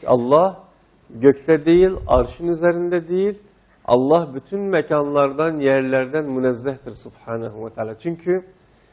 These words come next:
yerleri, mekanları yaratmadan önce mekansızdı ve mekanları yarattıktan sonra Allah yine mekansızdır. Çünkü Allahu Teala değişmez, değişkenliğe uğramaz.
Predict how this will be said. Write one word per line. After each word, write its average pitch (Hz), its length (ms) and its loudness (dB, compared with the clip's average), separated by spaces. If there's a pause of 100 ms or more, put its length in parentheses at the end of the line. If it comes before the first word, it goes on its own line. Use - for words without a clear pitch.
(240)
yerleri, 131 560 4
mekanları 139 640 0
yaratmadan 135 680 0
önce 131 360 0
mekansızdı 127 1000 -4 (460)
ve 123 60 4
mekanları 127 640 2
yarattıktan 135 560 0
sonra 139 300 -4
Allah 123 300 0
yine 156 280 -2
mekansızdır. 131 920 -4 (460)
Çünkü 143 300 -4
Allahu 127 460 2
Teala 127 460 -2
değişmez, 123 800 -6 (460)
değişkenliğe 127 920 0
uğramaz. 120 640 -2